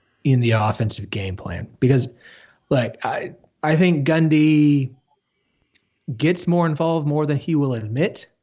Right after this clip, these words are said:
but I also don't think he's as involved as people think he is, if that makes sense. I, I think it's somewhere in the middle.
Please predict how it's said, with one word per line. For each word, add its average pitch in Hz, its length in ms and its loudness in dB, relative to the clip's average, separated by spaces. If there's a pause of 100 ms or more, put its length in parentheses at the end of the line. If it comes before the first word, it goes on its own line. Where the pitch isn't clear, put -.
(480)
but 139 120 0
I 143 40 2
also 160 240 2
don't 147 200 0
think 139 160 -4
he's 139 220 -2
as 127 160 -4
involved 131 720 -2
as 135 180 -6
people 123 300 -6
think 123 320 -2
he 95 220 -8
is, 80 240 -16
if 107 80 -12
that 101 160 -6
makes - 400 -10 (100)
sense. - 420 -8
I, 107 120 -2
I 104 140 -2
think 123 260 0
it's 127 120 0
somewhere 120 600 -2
in 110 160 -2
the 101 60 -6
middle. 92 380 -12